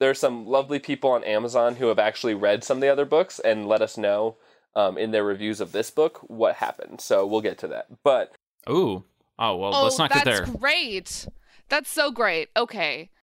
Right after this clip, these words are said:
Speaker 3: They end up, uh, this woman ends up interacting with this cow woman in a sexual manner.
Speaker 1: Yeah, but,
Speaker 2: Mm.
Speaker 1: but we find out that she got drugged.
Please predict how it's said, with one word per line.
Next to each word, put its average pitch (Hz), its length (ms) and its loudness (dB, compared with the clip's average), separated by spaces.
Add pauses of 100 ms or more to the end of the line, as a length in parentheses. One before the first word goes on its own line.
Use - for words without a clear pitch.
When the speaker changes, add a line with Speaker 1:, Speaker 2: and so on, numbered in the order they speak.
Speaker 3:
They 269 180 -2
end 277 240 -2
up, 320 320 -2
uh, 233 240 2 (140)
this 285 180 -2
woman 269 400 0 (280)
ends 247 160 0
up 247 120 -2
interacting 226 540 2
with 220 160 2
this 214 160 -2
cow 214 320 0
woman 208 400 0
in 269 220 0
a 294 80 0
sexual 269 480 0
manner. 185 480 0 (240)
Speaker 1:
Yeah, 156 180 6
but, 151 180 4
Speaker 2:
Mm. 101 260 -2
Speaker 1:
but 160 120 2
we 165 80 -2
find 170 320 0
out 156 240 2
that 135 300 0
she - 180 -4
got 131 200 2
drugged. 123 480 -2